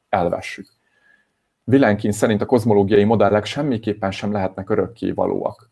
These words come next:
és így három modell mell-, eh, három modell előtt is bezárja az ajtót, melyekkel az elméletének következményeit próbálták megakadályozni. Ilyen volt az örök infláció, a ciklikus univerzum és az emer-, emergens univerzum.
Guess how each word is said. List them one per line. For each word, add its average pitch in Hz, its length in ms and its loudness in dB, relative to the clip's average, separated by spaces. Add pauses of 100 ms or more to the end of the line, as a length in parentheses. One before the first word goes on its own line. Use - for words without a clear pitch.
(140)
és - 160 -6
így 107 120 -4
három 117 340 2
modell 101 360 4
mell-, 104 220 0
eh, 98 440 -2
három 117 220 2
modell 104 260 2
előtt 95 260 -2
is 98 100 -8
bezárja 95 480 0
az 95 120 -2
ajtót, 104 580 -2 (280)
melyekkel 101 360 -2
az 101 160 -2
elméletének 104 640 0
következményeit 101 840 -2
próbálták 95 540 -2
megakadályozni. 95 840 -4 (240)
Ilyen 101 220 0
volt 95 180 0
az - 120 -10
örök 120 300 0
infláció, 98 640 0
a 92 100 2
ciklikus - 500 -4
univerzum 98 440 0
és 95 120 -6
az 104 100 -4
emer-, 101 300 0
emergens 92 500 0
univerzum. 95 580 -2